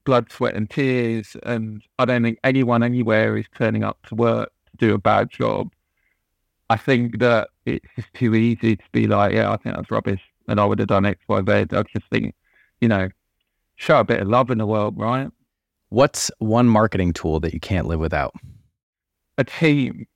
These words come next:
Speaker 1: right? That is the, the, the best tool I have, uh,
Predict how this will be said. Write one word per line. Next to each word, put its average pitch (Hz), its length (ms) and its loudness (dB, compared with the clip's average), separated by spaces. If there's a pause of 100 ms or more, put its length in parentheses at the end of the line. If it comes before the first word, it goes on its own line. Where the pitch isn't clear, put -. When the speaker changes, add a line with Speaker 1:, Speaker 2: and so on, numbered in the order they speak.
(720)
Speaker 1:
right? 139 280 -4 (1200)
That 151 200 0
is 131 240 -2
the, 147 280 -8
the, 131 280 0 (300)
the 127 140 -6
best - 440 -2
tool 131 300 0
I 123 140 2
have, 110 440 0
uh, 123 140 0